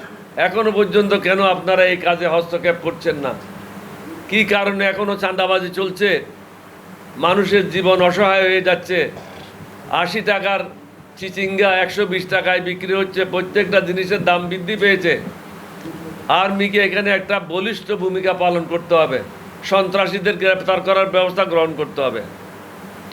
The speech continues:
বিভিন্ন শিক্ষা প্রতিষ্ঠানসমূহে কিছু কিছু ছাত্র, ছাত্রলীগের দ্বারা প্রভাবিত হয়ে অনেক শিক্ষকের পদত্যাগ সহ শিক্ষা প্রতিষ্ঠানের নিরাপত্তা বিঘ্নিত করছে।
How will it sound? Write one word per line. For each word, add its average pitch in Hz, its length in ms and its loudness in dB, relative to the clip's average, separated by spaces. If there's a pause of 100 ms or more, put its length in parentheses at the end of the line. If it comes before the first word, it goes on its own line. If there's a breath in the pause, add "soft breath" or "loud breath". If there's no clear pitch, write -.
(640)
বিভিন্ন 214 460 4
শিক্ষা 208 360 2
প্রতিষ্ঠানসমূহে 190 960 2
কিছু - 280 -4
কিছু 196 260 0
ছাত্র, 185 540 2 (1120)
ছাত্রলীগের 190 720 4
দ্বারা 190 240 4
প্রভাবিত 202 540 2
হয়ে 208 440 4 (960)
অনেক 202 340 2
শিক্ষকের 202 580 0
পদত্যাগ 190 600 2
সহ 196 480 2 (640)
শিক্ষা 190 320 2
প্রতিষ্ঠানের 196 640 2
নিরাপত্তা 185 600 4
বিঘ্নিত 185 400 0
করছে। 170 420 -2